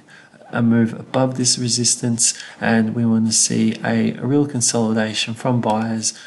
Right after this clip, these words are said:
showing that this trend has now been broken. So that's it for now. Um,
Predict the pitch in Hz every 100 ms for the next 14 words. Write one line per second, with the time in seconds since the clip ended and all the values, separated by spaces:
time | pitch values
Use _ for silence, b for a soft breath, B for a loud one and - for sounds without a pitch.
0 | B - - 113 110 104 110 - 113 -
1 | - 113 107 104 104 120 113 110 107 113
2 | 131 127 - - B B B - 131 139
3 | 135 131 127 131 139 151 147 127 117 117
4 | 113 113 117